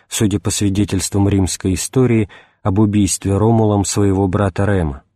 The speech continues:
Различие состоит только в том, что оба они были гражданами земного града. Оба они добивались славы создать Римскую республику.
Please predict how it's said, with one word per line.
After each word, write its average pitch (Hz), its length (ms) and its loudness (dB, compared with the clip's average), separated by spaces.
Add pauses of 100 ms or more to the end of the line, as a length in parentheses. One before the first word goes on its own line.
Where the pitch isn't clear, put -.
(1800)
Различие 107 600 0
состоит 127 520 -2
только 117 300 0
в - 100 -8
том, 131 200 2
что 107 320 -2 (300)
оба 117 300 2
они 110 180 4
были 113 340 0 (200)
гражданами 107 720 2
земного 107 500 2
града. 90 480 -2 (800)
Оба 113 280 2
они 107 220 4
добивались 98 600 0
славы 117 680 -2
создать 107 600 -2
Римскую 107 520 0
республику. 95 840 -4